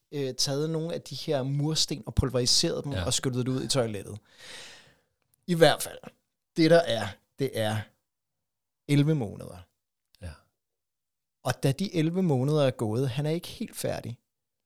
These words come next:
Speaker 1: men han har arbejdet så intenst hver nat,
Speaker 2: Ja.
Speaker 1: at han har tabt femogtyve kilo.
Speaker 2: Nå.
Speaker 1: Og der, og der er en fængselslæge, der siger, "Det går sgu ikke. Altså, vi, vi, vi må have dig væk fra den her celle. Det er ikke godt for dig."
Speaker 2: Mhm.
Speaker 1: Så tænker han, "Åh."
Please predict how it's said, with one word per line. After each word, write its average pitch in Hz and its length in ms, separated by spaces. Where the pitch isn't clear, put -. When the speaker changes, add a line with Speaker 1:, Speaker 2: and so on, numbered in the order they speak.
Speaker 1:
men 143 220
han 131 140
har 127 140
arbejdet 139 600
så - 300
intenst - 720
hver 143 300
nat, 110 400
Speaker 2:
Ja. 95 80
Speaker 1:
at - 120
han 110 120
har 110 60
tabt - 300
femogtyve 151 600
kilo. 127 360
Speaker 2:
Nå. 98 120
Speaker 1:
Og 165 180
der, 175 60
og 160 120
der 151 80
er 165 240
en 156 180
fængselslæge, 170 720
der 143 80
siger, 143 240
"Det 135 160
går 123 220
sgu 170 200
ikke. 170 300
Altså, 135 260
vi, 135 140
vi, 147 220
vi 135 160
må 127 120
have 98 120
dig 95 160
væk 98 160
fra - 140
den 160 200
her 160 140
celle. 139 380
Det 139 120
er 143 40
ikke 151 160
godt 160 200
for 139 200
dig." 156 100
Speaker 2:
Mhm. 85 260
Speaker 1:
Så 131 120
tænker 131 220
han, 117 100
"Åh." - 160